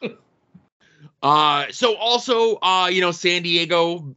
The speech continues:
uh, did bid and win, and they got the rights to the Eisners, you know, and we're not that sort of show.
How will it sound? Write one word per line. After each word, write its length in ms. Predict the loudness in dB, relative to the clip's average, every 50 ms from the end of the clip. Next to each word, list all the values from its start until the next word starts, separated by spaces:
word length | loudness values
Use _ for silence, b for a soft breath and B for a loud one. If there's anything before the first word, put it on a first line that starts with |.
| -10
uh, 180 | -8 -6 -6 -6
did 420 | -6 -4 -2 -2 -2 -2 -6 -6
bid 320 | -4 0 2 2 2 2 0
and 200 | -2 -6 -4 -2
win, 320 | 0 2 2 0 0 -4
and 100 | -6 -4
they 80 | -4 -2
got 220 | -2 -2 -2 -2
the 80 | -4 -6
rights 320 | -4 -2 -4 -4 -6 -10
to 80 | -14 -10
the 120 | -10 -8 -4
Eisners, 600 | -2 -2 -2 -2 -2 -6 -6 -6 -6 -6 -6 -6
you 120 | -6 -4
know, 180 | -4 -4 -4 -4
and 100 | -4 -2
we're 80 | -2 0
not 240 | 2 2 0 0
that 220 | 0 -2 -2 -2 -4
sort 160 | -8 -8 -8
of 80 | -8 -10
show. 560 | -10 -8 -6 -6 -4 -4 -6 -6 -8 -12